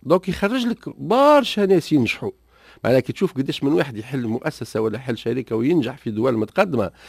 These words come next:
العدد أكثر بياسر. نعطيك أنا شيفر مثلًا باغ اكزومبل في تونس،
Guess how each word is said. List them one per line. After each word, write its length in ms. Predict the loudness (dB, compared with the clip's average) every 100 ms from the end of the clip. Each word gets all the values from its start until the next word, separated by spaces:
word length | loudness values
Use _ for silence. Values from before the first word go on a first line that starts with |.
| -20 -4
العدد 360 | -2 2 2 0
أكثر 260 | -4 -4
بياسر. 280 | -2 -2 0
نعطيك 360 | -2 -4 -6 -2
أنا 160 | -2
شيفر 360 | -2 -4 -6 -6
مثلًا 220 | -8 -6
باغ 160 | -6 -2
اكزومبل 280 | -2 -2 -4
في 140 | -8
تونس، 340 | 2 2 2